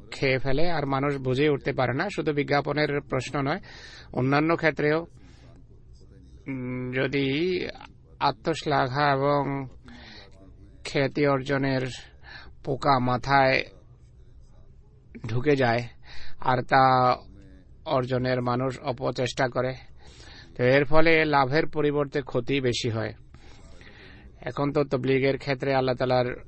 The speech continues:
ফজলে এত ব্যাপকতা সৃষ্টি হয়েছে যে ব্যক্তিগতভাবে কোনো ব্যক্তি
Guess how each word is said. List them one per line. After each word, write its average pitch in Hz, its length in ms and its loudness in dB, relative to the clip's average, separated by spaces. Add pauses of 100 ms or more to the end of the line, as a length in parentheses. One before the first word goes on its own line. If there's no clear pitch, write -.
(680)
ফজলে 131 340 -2
এত 127 200 -2
ব্যাপকতা 127 560 -2
সৃষ্টি 147 360 -4
হয়েছে 127 480 -2 (1500)
যে 123 540 2 (280)
ব্যক্তিগতভাবে 135 1000 -2 (180)
কোনো 131 260 -2
ব্যক্তি 135 560 -2